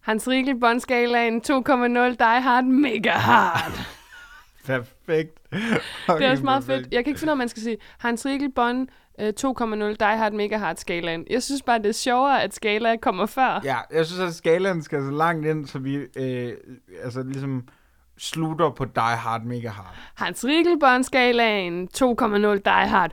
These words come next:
Speaker 1: Mega Hard. Ej, jeg, er jeg ikke sej?
Speaker 2: Du er så sej, især med de der håndbevægelser. <laughs> Ja, du er lige ved at
Speaker 1: Ja.
Speaker 2: brække mig i øjet. Nå. Smag, udseende, konsistens er de tre, øh, kategorier, vi ligesom, øh,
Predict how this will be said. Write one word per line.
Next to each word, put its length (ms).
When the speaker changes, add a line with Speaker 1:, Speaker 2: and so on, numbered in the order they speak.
Speaker 1:
Mega 680
Hard. 680
Ej, 160
jeg, 100
er 100
jeg 80
ikke 120
sej? 220
Speaker 2:
Du 60
er 40
så 400
sej, 240
især 340
med 80
de 200
der 160
håndbevægelser. 720
<laughs> 80
Ja, 60
du 60
er 180
lige 60
ved 80
at 120
Speaker 1:
Ja. 60
Speaker 2:
brække 260
mig 120
i 40
øjet. 300
Nå. 200
Smag, 500
udseende, 460
konsistens 800
er 120
de 220
tre, 360
øh, 760
kategorier, 440
vi 80
ligesom, 400
øh, 380